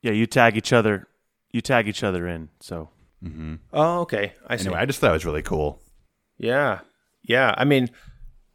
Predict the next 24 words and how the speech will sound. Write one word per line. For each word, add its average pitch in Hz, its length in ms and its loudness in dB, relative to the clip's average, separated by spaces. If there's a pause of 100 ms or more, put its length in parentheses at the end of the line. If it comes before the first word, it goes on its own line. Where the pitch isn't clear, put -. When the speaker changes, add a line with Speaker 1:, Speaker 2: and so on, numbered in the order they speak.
(580)
Speaker 3:
uh, - 60 -6
you - 180 0
know, 165 120 8
when 156 180 6
we 185 140 4
had 175 200 6
that 165 240 6
old 131 320 2
X-Men 127 380 0
machine, 107 500 -2 (1200)
it 151 80 2
was 139 160 2
the 123 80 -2
same 135 240 4
kind 131 140 4
of 113 100 0
thing 107 600 0
like 107 320 -4
you're 110 80 -2
talking 107 320 -2
about 95 220 -2
there, 95 100 -2
Brendan. 95 320 -2
Like, 92 180 -4